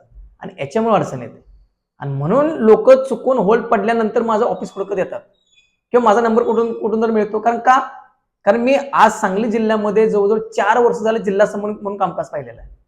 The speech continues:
त्यावेळेला चार हजार प्रकरणं माझ्या कार्यकाळात झालेत. कारण लोकांना माहिती आहे की, हो ना, हा, या व्यक्तीकडे गेलं तर आपलं काम होऊ शकतं, या व्यक्तीकडे गेलं तर आपलं महामंडळाच्या सुरळीत आपल्या व्याज परतावा मिळू शकतो.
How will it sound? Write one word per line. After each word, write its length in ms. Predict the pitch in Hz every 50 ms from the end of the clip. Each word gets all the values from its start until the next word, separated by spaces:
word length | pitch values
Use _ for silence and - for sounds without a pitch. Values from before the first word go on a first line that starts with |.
| _ _ _ _ _ _ _ _ -
त्यावेळेला 280 | 190 214 233 240 247
चार 420 | 240 240 240 - - 214 208 240 240
हजार 240 | 202 196 190 220 214
प्रकरणं 300 | 220 247 240 226 220 220
माझ्या 220 | 208 202 208 202
कार्यकाळात 320 | 196 190 196 196 185 180
झालेत. 260 | 165 156 143 120 117 - - _ _ _ _ _ _ _ _ _ _ _ _ _ -
कारण 120 | 240 262 254
लोकांना 240 | 247 247 285 294
माहिती 300 | 285 233 226 247 233 240
आहे 80 | 247 208
की, 60 | -
हो 100 | 214 214
ना, 60 | 226
हा, 260 | 196 - - 160 170 - - 156
या 160 | 151 180 214 226
व्यक्तीकडे 500 | 240 - 208 196 - - 220 214 214 214
गेलं 220 | 196 202 196 202
तर 120 | 196 -
आपलं 300 | 220 202 190 - 196 196
काम 200 | 196 - 185 185
होऊ 200 | 185 165 165 185
शकतं, 280 | 185 185 180 - - 190
या 120 | 170 165
व्यक्तीकडे 340 | 180 175 170 - 190 175 170
गेलं 240 | 170 175 180 180 180
तर 160 | 220 262 440 440 - - _ _ _ _ _ -
आपलं 240 | - - - 185 190
महामंडळाच्या 520 | 185 156 160 170 180 180 180 185 185 185
सुरळीत 500 | 180 - 185 185 196 247 214 - - - -
आपल्या 240 | - - 185 185 180
व्याज 180 | 185 185 185
परतावा 280 | - - 180 - 202 180
मिळू 140 | 175 175 175
शकतो. 360 | 175 165 - - _ -